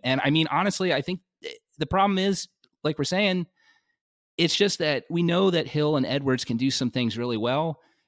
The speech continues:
um, but I don't know if either of them are complete backs. So kinda what you're gonna get from either of them is gonna kinda be matchup dependent, I think. But this was a game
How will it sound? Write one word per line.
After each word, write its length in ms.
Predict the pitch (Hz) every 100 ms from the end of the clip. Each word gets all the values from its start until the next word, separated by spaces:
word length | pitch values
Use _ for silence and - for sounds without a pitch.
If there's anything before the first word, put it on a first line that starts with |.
| _
um, 280 | 117 123 120
but 160 | 135 123 -
I 80 | 135
don't 120 | 151
know 100 | 147
if 140 | 135
either 140 | 139 135
of 60 |
them 140 | 127 123
are 60 |
complete 400 | - 110 - 120
backs. 320 | - 170 135 -
So 100 | 135
kinda 420 | 147 147 131 113
what 240 | 135 147 -
you're 60 |
gonna 180 | 139 120
get 260 | 107 135 151
from 160 | 123
either 280 | 123 151 131
of 100 | 113
them 400 | 110 107 107 110 -
is 100 | 117
gonna 180 | 131 120
kinda 260 | 127 131
be 100 | 117
matchup 360 | 113 117 110 104
dependent, 460 | 98 - 127 87 -
I 80 | 92
think. 320 | - 110 87 _
But 240 | 113 107 - _ _ _ -
this 160 | 185
was 120 | 208
a 60 | 165
game 440 | 143 143 147 143